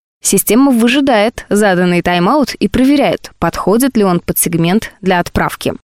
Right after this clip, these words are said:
Если да, сообщение будет отправлено. Если нет, цепочка оборвётся и сообщение не уйдёт. Рассмотрим на примере писем о брошенной корзине. Мы подробно поговорим о нём позже, но суть в том, что вы можете отправить письмо тем клиентам,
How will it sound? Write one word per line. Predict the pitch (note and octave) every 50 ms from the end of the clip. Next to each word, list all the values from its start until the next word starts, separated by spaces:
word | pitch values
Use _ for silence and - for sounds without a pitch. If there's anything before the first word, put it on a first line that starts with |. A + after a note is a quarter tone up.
| _ _ _ _ -
Если | G3+ B3+ E4 - - D#4+
да, | C#4 A3 G#3 F#3+ F#3 A#3 - -
сообщение | - - - A3 G3 F#3+ - G3+ F3+ F3+ F#3+ A#3 B3
будет | G#3+ E3+ F3 E3+ F3 - F#3+
отправлено. | F#3+ F#3+ - G#3 F#3 E3+ D#3+ E3 D#3+ D#3+ D#3+ E3+ - - _ _ _
Если | F3+ F#3 F#3+ F#3 - - F3
нет, | E3 E3 F3 A3+ D4 - - - _
цепочка | - - G3 - F3+ F3 - - - F3 E3+
оборвётся | D#3+ E3+ E3+ E3 F3+ C4 - - - E3+ F3 - _
и | F#3
сообщение | - - E3 D#3+ D#3 - - F3+ F#3 G#3+ A3 F#3 E3 E3 - -
не | F3+ F#3
уйдёт. | F#3 F#3 F#3 F3 E3+ C#3 - - - - _ _ _ _ _ _ _ _ _ _
Рассмотрим | G#3+ G#3+ A#3 - - F4 F4+ - E4 D4+
на | D4 C4
примере | - A#3 B3 C4 C#4+ C4 B3+ -
писем | - C4 D4 - - E4 D#4 -
о | - A#3 A3
брошенной | F#3 G3 G3 G3+ - - - G3 F#3
корзине. | F3 - F#3+ F#3 F#3+ F3 F3+ F3 E3+ E3 D#3 - _ _ _ _ _ -
Мы | A#3 B3+ A#3
подробно | - C4 B3+ A#3+ C#4+ C#4 B3 F#3 F#3+ F#3
поговорим | - F#3+ F3 F#3 F#3+ G3 G3 F#3 F#3
о | F#3
нём | F#3+ G3 G3+ G3+
позже, | - C#4 D#4 E4 D#4 C#4 C#4
но | A#3+ A#3 A3
суть | A3 - - C#4 -
в | - -
том, | - - D#4+ F4 G4
что | - - - C4+
вы | A#3+ A#3 C#4
можете | C#4+ C4+ B3 C4+ C4+ - - -
отправить | A3 G3+ - - - A#3 A3+ G#3+ F#3+ F#3 F3+ - -
письмо | - G3+ - - G3 F#3 F3 E3+
тем | - - - - F3+ E3 D#3+
клиентам, | - - G#3 A#3 B3 C4+ D4+ D#4+ - D4 C#4+ C4